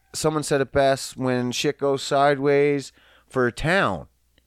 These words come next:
uh, when the Boston, Boston, Boston bombings, at the Boston Tea Party bombings, the Boston Marathon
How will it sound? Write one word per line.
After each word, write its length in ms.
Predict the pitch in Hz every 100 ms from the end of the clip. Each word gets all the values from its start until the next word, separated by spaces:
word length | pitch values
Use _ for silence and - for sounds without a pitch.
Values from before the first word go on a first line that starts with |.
| _ _ _
uh, 640 | 95 90 87 85 85 85 -
when 160 | 127
the 60 | 120
Boston, 560 | 95 147 147 - 87 71 _ _ _
Boston, 480 | - 160 - - 85 _ _ _ _ _ _ _ _ -
Boston 560 | 117 127 - 127 123
bombings, 680 | 110 127 123 107 85 73 -
at 80 | 82
the 80 |
Boston 760 | - 123 123 123 - 123 120 117
Tea 220 | - 135 135
Party 360 | 135 135 139
bombings, 520 | 135 135 135 147 151
the 80 | -
Boston 760 | 113 110 113 - 117 113 113 95
Marathon 840 | 123 107 82 82 92 80 76 71